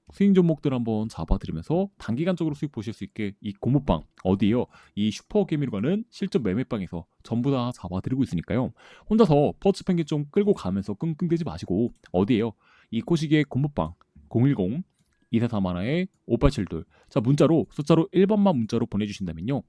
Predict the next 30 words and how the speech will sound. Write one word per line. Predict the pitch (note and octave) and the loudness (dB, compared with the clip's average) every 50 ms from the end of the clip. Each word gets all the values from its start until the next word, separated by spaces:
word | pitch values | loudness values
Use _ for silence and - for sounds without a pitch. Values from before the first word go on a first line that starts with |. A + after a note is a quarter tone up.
| _ _ | _ _
이렇게 | A#2 B2+ E3+ D3 - A2+ A2+ G2+ F2+ - _ - | 2 4 4 4 2 0 0 0 -4 -8 _ -8
지금 | - B2 B2+ B2+ | -4 0 0 0
제가 | A#2 A2+ A2 G2 | 2 0 0 2
링크 | A2 B2+ D#3 - - E3+ | 2 0 0 0 0 0
한번 | D#3 C#3+ C#3 B2 | 0 -2 -2 0
보내드려서 | - G#2+ G2+ F#2+ - - - - C3 A2 D#2+ - _ _ _ | 0 0 0 -2 -4 -6 -4 -2 -2 0 -2 -2 _ _ _
저희 | - C3 B2 | -2 0 0
구독자분들께서 | - - - B2 F3+ E3 - F3+ D3+ C#3 B2 - B2+ A#2+ B2+ | 0 0 0 0 0 2 2 2 2 2 0 -2 -4 -4 -4
혼자서 | C3 B2+ B2+ A#2+ A#2 | -4 -4 -4 -6 -6
끙끙대지 | - D#3 D#3+ D#3+ - E3 D#3 D3+ C#3 - | -4 -4 -4 -4 -2 -2 -2 -2 -2 -2
않게 | F2+ D#2+ - F2+ D#2+ - - _ | -4 -6 -6 -8 -10 -10 -12 _
제가 | _ - G2+ G2+ | _ -6 -4 -4
무려 | E2 F#2 G#2 B2 D#3 | -2 0 0 2 2
오십삼 | F#3 F#3 - E2 G#2 A2+ - - - G3 G#3 | 2 0 -2 -4 -8 -10 -10 -6 -4 -2 0
분들이 | G3+ G3+ F#3+ F3+ E3 D3 | 0 2 2 0 0 -2
들어와 | - B2+ A#2 F#2+ | -4 -4 -4 -2
있는데 | E2+ E2 F#2+ B2+ G#2 - - _ - - - - - | -4 -4 -6 -6 -6 -6 -10 _ -20 -20 -20 -12 -6
아마 | - B2 D3 B2 A#2+ B2+ G2+ - _ _ _ _ _ _ _ _ | -4 -2 0 0 0 -2 -4 -10 _ _ _ _ _ _ _ _
제가 | - - C#3 C#3+ B2+ | -4 -2 2 2 2
이제 | A#2 B2 A#2 A2+ G#2+ - _ | 4 4 4 4 2 2 _
이 | - D3+ D#3+ | 2 2 4
기방을 | F#3+ G#3+ G3 F#3 D3+ C3 | 6 6 6 6 4 2
오픈할 | F#2+ - - - G2+ A2 A#2+ | 0 -2 -4 -4 -4 -4 -4
거예요. | - - E2 D#2+ E2 - _ _ - | -4 -6 -6 -6 -6 -10 _ _ 0
왜냐면 | G#2+ A2 B2 B2 B2 | 2 4 6 6 6
일 | D3 F#3+ | 6 6
기방에 | G3 A3+ G#3 F#3+ E3 D3 | 6 4 4 4 2 6
벌써 | - - - - | 6 6 6 6
몇 | F2+ D#2 - - | 2 -8 -8 -8
분이에요? | F#2 E2+ D#2+ A#2 E3 G#3+ | -8 -6 -6 -4 -6 -6